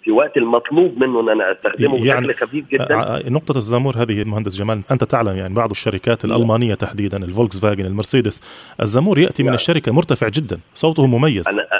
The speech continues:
Speaker 1: أنا مع حضرتك، إحنا لو قدرنا نعمل عليه رجلاج adjustment خفيف جدا، ممكن نعمله هذا، بهذا الشكل. بس إحنا عايزين نقول إيه؟ إن إحنا ال-، إن الزمور في السيارة ده شيء أساسي. عدم استخدامه من نوع الأدب والbehavior، ال-، السلوك، سلوك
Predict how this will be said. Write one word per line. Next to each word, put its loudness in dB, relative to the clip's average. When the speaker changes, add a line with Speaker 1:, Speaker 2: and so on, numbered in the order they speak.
Speaker 1:
أنا 2
مع 2
حضرتك، 0
إحنا 2
لو 2
قدرنا 2
نعمل 2
عليه 4
رجلاج 0
adjustment 0
خفيف -4
جدا، 0
ممكن 0
نعمله 4
هذا، 0
بهذا 0
الشكل. -2
بس -2
إحنا -2
عايزين 0
نقول 2
إيه؟ 2
إن 2
إحنا 2
ال-، 0
إن 2
الزمور 0
في -2
السيارة 0
ده -2
شيء -2
أساسي. 0
عدم 0
استخدامه 0
من 2
نوع 4
الأدب 0
والbehavior، 0
ال-، -2
السلوك، -2
سلوك 2